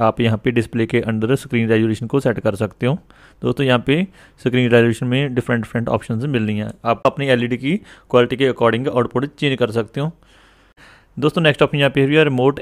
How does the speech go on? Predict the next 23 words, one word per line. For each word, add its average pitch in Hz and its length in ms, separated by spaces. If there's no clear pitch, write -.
and 117 220
accessories, - 680
add 123 320
Bluetooth 160 520
की। 113 220
दोस्तों, 190 240
यहाँ 175 200
पे 226 100
interesting 175 500
बात 160 220
यह 160 80
है 160 60
कि 180 140
अगर 151 220
आप - 360
Bluetooth 175 400
को 202 140
यहाँ 160 240
पे 147 60
अपने 175 240
Bluetooth 175 340
headphones 170 400
को 226 280